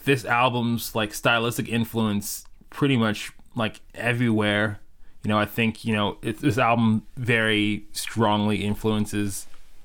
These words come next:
um, Good Kid, Mad City. This album's very pre-, present on, you know, the documentary. This album, you know, kinda travels to the South, and I think there are certain, like, you know, Scarface records that you can kind of hear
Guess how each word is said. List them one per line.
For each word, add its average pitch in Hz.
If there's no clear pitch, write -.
um, 104
Good 110
Kid, 107
Mad 104
City. 107
This 104
album's 98
very 104
pre-, 107
present 104
on, 101
you 104
know, 104
the 90
documentary. 101
This 107
album, 104
you 113
know, 104
kinda 107
travels 107
to -
the 113
South, 104
and 101
I 98
think 107
there 107
are 113
certain, 110
like, 98
you 113
know, 92
Scarface 110
records 104
that 107
you 104
can 113
kind 107
of 104
hear 104